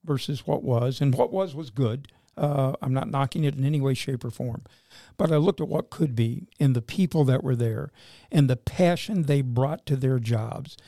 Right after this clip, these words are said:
And as the patrol commander there, uh, it was more I had to grab the reins and pull back, not get behind the horses and push. They wanted to work. They wanted to do great things. They have some fantastic people over there, uh,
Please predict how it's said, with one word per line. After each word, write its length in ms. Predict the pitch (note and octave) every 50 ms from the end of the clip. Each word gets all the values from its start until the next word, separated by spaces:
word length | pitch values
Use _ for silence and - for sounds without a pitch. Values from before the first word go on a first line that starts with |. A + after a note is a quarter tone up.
| - - - - - -
And 120 | G#3 D#3
as 140 | C#3+ C3 -
the 100 | - -
patrol 440 | B2 C#3+ C#3+ - - F#3 G#3 A3 G#3+
commander 500 | - - E3 D#3+ D#3+ E3+ E3+ D3 C#3 B2+
there, 380 | A#2+ A#2+ A#2+ A#2+ A#2+ A#2 A#2 - - _ _ _ _ _ _ -
uh, 320 | D3 C#3 C#3 C3+ C3+ C#3 -
it 140 | - F#3+ G3+
was 180 | - E3+ A#2+
more 320 | A#2 D3 D3+ E3 D#3+ D3+ C#3+
I 120 | C3+ C#3+
had 260 | D3 B2 C#3+ C#3+ C#3+ B2
to 40 | B2+
grab 320 | A2 A#2+ C3 C#3 D#3 C#3+
the 80 | C#3 C3+
reins 420 | A#2 C3 C3+ C#3 C#3 C#3 C3 -
and 160 | - C3 A#2
pull 280 | - - F#3 E3+ D#3 C#3
back, 420 | B2+ D3+ E3+ E3 C#3+ C#3+ - -
not 240 | - D3 D3+ D3+ D3
get 180 | C3 D3+ E3 -
behind 360 | D#3 C3+ C3+ D3+ D3+ D3 C3+
the 60 | C3
horses 420 | A#2 C#3+ C#3+ C3 - - C#3 A#2 A#2
and 120 | B2 A2+
push. 320 | - - E3+ D3+ C3+ - - - - - - - _ _
They 160 | - D#3+ D3+
wanted 460 | C#3+ C3 B2+ C3+ D3+ D#3 D#3+ E3 D#3
to 80 | C3+ D3
work. 400 | C3+ C3+ C#3+ D3 D#3 D3+ - -
They 160 | - C#3 B2+
wanted 580 | B2 A#2 B2 A#2+ B2 D3+ D#3+ E3+ E3+ E3+ D#3+ C3+
to 80 | D3+
do 180 | C#3 B2+ D3+ C#3
great 360 | A#2+ B2+ D3+ C#3+ D#3 G3 -
things. 400 | - C#3+ C3+ C3+ C#3 C#3+ C#3 - - - - - - - _
They 180 | - F#3+ G3 E3+
have 180 | D#3+ E3 D#3+ -
some 240 | - - D#3+ C#3+
fantastic 1400 | B2 - - - - G#3 F#3+ F#3 F3+ F3 F3+ F3+ E3 - _ _ - - G3+ F3 E3 D#3+ - - - F3+ D#3+ -
people 400 | - - E3 D#3+ - - D3 C3
over 220 | C3 B2 A#2+ B2
there, 320 | A2+ A2+ A2+ A2+ A#2 A#2 A2+ - - - - - - - _
uh, 480 | - D#3 C#3+ C#3 C3+ C3+ C3+ C3 C3